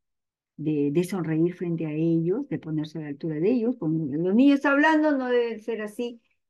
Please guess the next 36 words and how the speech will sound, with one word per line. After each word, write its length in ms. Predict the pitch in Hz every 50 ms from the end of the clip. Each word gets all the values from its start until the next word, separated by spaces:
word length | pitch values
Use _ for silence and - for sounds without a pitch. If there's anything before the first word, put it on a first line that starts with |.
| _
así 340 | - 180 180 185 180 185 233
el 160 | 226 220 220
niño 200 | 214 214 214 220
levanta 300 | 220 214 202 190 185 196
la 140 | 202 202 202
cabeza 360 | 196 180 185 208 220 220 208
y 40 | 190
ustedes 260 | 180 - 196 190 190
por 120 | 190 190 180
ahí 140 | 180 180 175
no. 280 | 170 156 139 - _ _ _ _ _ -
Ustedes 420 | 165 165 - 214 220 220 220 226
agáchense 460 | 214 214 220 214 220 226 214 208 220
y 100 | 226 202
pónganse 300 | 175 185 190 190 185 196
a 40 | 185
la 60 | 175
altura 280 | 165 165 170 185 180 180
del 220 | 175 170 160 156
niño, 240 | 156 156 156 - - _ _ _ _ _ _ _ _ _ _ _ _ _ -
¿ya? 260 | 143 151 156 151 - _ _ _ _ _ _ _ _ _ _ -
Escúchenlo 640 | 202 175 175 - - 208 202 214 226 208 190 185 185
siempre, 560 | 185 - - 208 202 196 190 185 175 185 185
acérquense 520 | 180 180 - 175 170 180 180 175 - - 170
a 40 | 165
él, 560 | 165 175 180 180 180 180 180 180 185 185 185 _ _ _ _ _ _ _ _ _ -
tócale 320 | 202 185 185 185 185 180
su 120 | 175 196 -
cabecita, 1000 | 170 160 156 160 160 - - 196 190 185 180 185 - - 180 175 170 175 - - _ _ _ _ _ _ _ _ _ _ _ -
así 360 | 185 170 165 - - 175 170 170
es. 160 | 185 - _ _ _ _ _ _ _ _
Sí, 260 | - - 190 - - _ -
que 260 | 196 196 196 202 220
él 120 | 226 220
sienta, 800 | 226 - - 240 226 226 220 214 208 208 208 - - 254 320 359 - _ _ _ _ _ _ -
¿no? 320 | 214 160 160 185 240 285